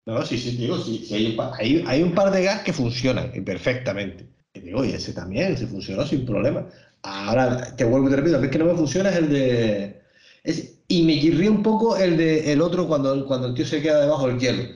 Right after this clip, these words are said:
que sale con la pierna por arriba y tal, ¿vale? Ese, está bien, pero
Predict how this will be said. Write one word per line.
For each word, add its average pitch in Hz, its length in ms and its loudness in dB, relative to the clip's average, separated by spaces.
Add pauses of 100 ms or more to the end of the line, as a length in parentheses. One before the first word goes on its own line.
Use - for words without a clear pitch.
(180)
que 120 460 2
sale 143 300 0
con 131 380 2
la 120 160 2
pierna 131 300 2
por 117 120 2
arriba 139 400 2
y 107 60 0
tal, 101 160 0
¿vale? 151 220 -2
Ese, 123 240 -6 (640)
está - 320 0
bien, 214 300 2
pero 175 200 2